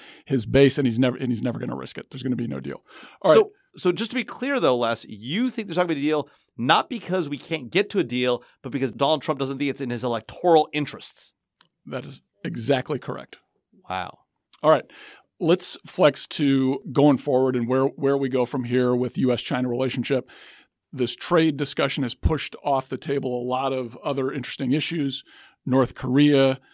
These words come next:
Speaker 1: the treatment of the Uyghurs in the west of China, uh, the Belt and Road Initiative, other things, the South China Sea. So, Jamil, I want to go to you and talk about Xinjiang province,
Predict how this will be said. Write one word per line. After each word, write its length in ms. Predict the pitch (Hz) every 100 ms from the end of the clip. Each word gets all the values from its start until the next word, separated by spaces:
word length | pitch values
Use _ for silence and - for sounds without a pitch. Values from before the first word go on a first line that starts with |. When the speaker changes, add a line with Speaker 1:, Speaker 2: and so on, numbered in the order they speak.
| _ -
Speaker 1:
the 120 | 127
treatment 360 | - 143 127 127
of 300 | 117 - -
the 100 | 127
Uyghurs 560 | 120 139 135 139 123 -
in 140 | 127
the 80 | 117
west 320 | 127 131 -
of 100 | 135
China, 560 | - 139 127 131 123 - - - _ -
uh, 160 | 127 117
the 100 | 120
Belt 280 | 113 143 160
and 160 | 120
Road 240 | 131 147 143
Initiative, 800 | 131 139 - 139 131 127 - _ _ _ _ -
other 240 | 139 143
things, 380 | - 139 131 120
the 80 | 113
South 280 | 151 123 -
China 300 | 131 123 120
Sea. 400 | - 135 127 - - - _ _ -
So, 180 | 170
Jamil, 360 | 135 143 180 156
I 20 |
want 180 | 143 165
to 40 |
go 100 | 147
to 60 | 143
you 160 | 139 127
and 80 |
talk 160 | 139 131
about 200 | 131 131
Xinjiang 600 | 120 135 131 135 127 123
province, 560 | 135 131 127 131 -